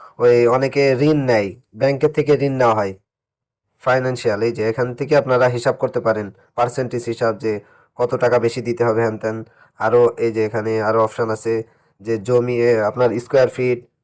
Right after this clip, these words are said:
তারপরে ইত্যাদি অনেক কিছু আছে, এগুলো আপনারা, আ-, আস্তে আস্তে বুঝে নিতে পারবেন ইনশাল্লাহ।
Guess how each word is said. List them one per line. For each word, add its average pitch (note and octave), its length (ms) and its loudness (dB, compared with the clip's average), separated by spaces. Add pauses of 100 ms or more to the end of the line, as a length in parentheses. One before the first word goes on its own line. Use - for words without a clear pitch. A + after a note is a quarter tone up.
(100)
তারপরে A2+ 680 0 (380)
ইত্যাদি B2 320 0
অনেক B2+ 220 0
কিছু C#3 200 -2
আছে, A#2 240 0
এগুলো B2 200 0
আপনারা, A#2+ 520 2 (420)
আ-, - 180 -8
আস্তে - 260 -2
আস্তে C3 240 -4
বুঝে B2 280 -4
নিতে B2+ 180 -4
পারবেন A#2 300 0
ইনশাল্লাহ। A#2 440 -4